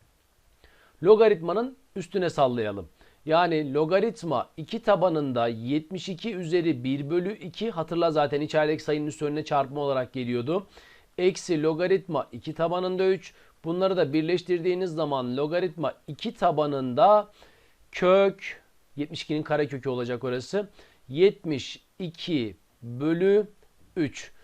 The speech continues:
Bu da logaritma iki. Yetmiş iki sayısını dışarıya çıkardığınız zaman otuz altı kere iki olacağı için altı kök iki yapar burası.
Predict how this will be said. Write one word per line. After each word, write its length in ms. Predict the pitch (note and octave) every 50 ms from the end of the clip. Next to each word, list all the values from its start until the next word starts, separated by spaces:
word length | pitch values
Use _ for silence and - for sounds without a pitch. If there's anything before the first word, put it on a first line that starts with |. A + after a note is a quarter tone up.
| - - - - -
Bu 260 | - C3 C#3 F3 G3+ G3
da 320 | G3 E3 C3 A2 F#2 E2 F2
logaritma 920 | F2 F2+ G2 A2+ C#3 D#3+ D#3+ F#3+ G#3+ G#3 G3+ F3 - - D3 B2+ A2+ - _ -
iki. 380 | F#3+ D#3+ - - F#3 F#3 F#3+ F#3+ - - _ -
Yetmiş 380 | A#2+ C#3 - - - F3+ - -
iki 160 | F3+ - C4
sayısını 460 | - A#3+ A3+ A3+ G3+ D#3 G#3 G3+ F#3
dışarıya 380 | F3 F3+ - F#3 F#3+ G3 G#3+ G#3
çıkardığınız 680 | - - - G#3 G3 G3 F#3+ E3+ G3 G#3 A#3+ B3 A3
zaman 360 | G3+ G#3 F#3 F3+ E3 D3 -
otuz 240 | D#3 D3 - - D3+
altı 300 | D#3 D#3+ F3 - - E3
kere 260 | - F#3 F#3 F#3 F#3
iki 280 | D#3+ D3+ D3+ - - G#3
olacağı 440 | F#3 F#3 F#3 F#3 F#3+ A#3+ C#4+ C#4 G#3+
için 180 | - D#3+ C#3 -
altı 340 | D3 D3+ E3 F3 E3 G#3 -
kök 220 | - E3 - -
iki 200 | C3 A#2+ - D3+
yapar 360 | D3+ D#3+ D#3 D3+ D3 C#3 B2+
burası. 460 | B2+ B2 A#2 A2+ A2 - - A#2 F#2+